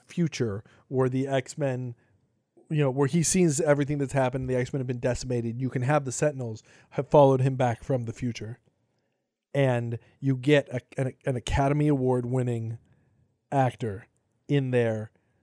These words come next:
to give a performance where he is the bad guy and he is on a quest to kill the X-Men, and you feel like he's the bad guy, and then you find out, no, he's the good guy.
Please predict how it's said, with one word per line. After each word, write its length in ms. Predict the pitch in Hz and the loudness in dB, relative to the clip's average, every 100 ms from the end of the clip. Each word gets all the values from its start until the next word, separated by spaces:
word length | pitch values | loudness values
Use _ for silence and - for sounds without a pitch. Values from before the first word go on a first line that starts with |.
| _ _ _ _ - | _ _ _ _ -8
to 120 | 139 | -6
give 260 | 120 143 127 | 0 2 2
a 80 | 123 | 2
performance 500 | 120 - 139 127 131 | 0 2 0 0 -4
where 120 | 113 | -6
he 360 | - 160 147 | -4 -6 2
is 180 | 139 123 | 2 2
the 100 | 135 | 0
bad 260 | 127 123 123 | 0 0 0
guy 380 | 123 117 113 113 - _ | -2 -2 -4 -8 -18 _
and 160 | 127 117 | -6 -4
he 200 | 160 147 | 0 2
is 220 | 135 - - _ - | 2 -4 -20 _ -2
on 160 | 139 | 0
a 60 | 131 | 0
quest 580 | - 151 139 - - _ | 0 2 2 0 -10 _
to 240 | - 127 113 | -6 -6 -4
kill 240 | - 147 | 0 0
the 160 | 131 131 | 2 0
X-Men, 420 | 120 - 135 120 | -2 -6 -6 -6
and 100 | 120 | -8
you 60 | 120 | -10
feel 280 | - 165 156 | -6 4 6
like 140 | 135 | 6
he's 120 | 139 | 0
the 80 | 127 | -2
bad 220 | 127 123 | -2 -2
guy, 120 | 120 113 | -4 -6
and 120 | 117 | -6
then 100 | 117 | -8
you 60 | |
find 240 | 117 127 117 | -6 -4 -4
out, 140 | 113 | -6
no, 160 | 117 117 | -4 -4
he's 260 | 156 175 139 | -2 -2 0
the 100 | 131 | 0
good 200 | 147 135 | 0 0
guy. 340 | 107 101 | -8 -10